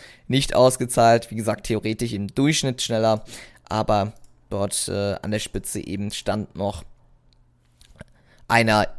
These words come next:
im Weg und das ist eben Mirko Bortolotti. Sehr, sehr stark unterwegs hingegen war ja Luca Stolz mit seinen durchschnittlichen Rundenzeiten ja auch sehr, ge-, sehr gut unterwegs gewesen in diesem Rennen. Von daher,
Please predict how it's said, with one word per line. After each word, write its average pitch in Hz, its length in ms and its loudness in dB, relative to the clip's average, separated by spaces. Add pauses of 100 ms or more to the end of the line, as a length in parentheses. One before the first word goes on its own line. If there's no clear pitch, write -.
im 196 240 2
Weg 175 240 6
und 117 160 0
das 117 200 4
ist 117 120 0
eben 107 240 2
Mirko 107 200 4
Bortolotti. 107 640 4 (560)
Sehr, 196 220 6
sehr 226 100 2
stark 170 220 2
unterwegs 156 380 0
hingegen 135 340 0
war 120 120 6
ja 110 440 6 (140)
Luca 120 240 4
Stolz 196 420 2
mit 143 240 0
seinen 131 580 2
durchschnittlichen 127 540 -2
Rundenzeiten 113 520 -2
ja 92 100 0
auch 135 120 2
sehr, 139 220 2
ge-, 131 200 -8
sehr 127 200 0
gut 120 180 -4
unterwegs 123 480 -2
gewesen 117 420 -4 (480)
in 127 340 4 (340)
diesem 117 320 4
Rennen. 107 280 4
Von 107 200 2
daher, 110 600 4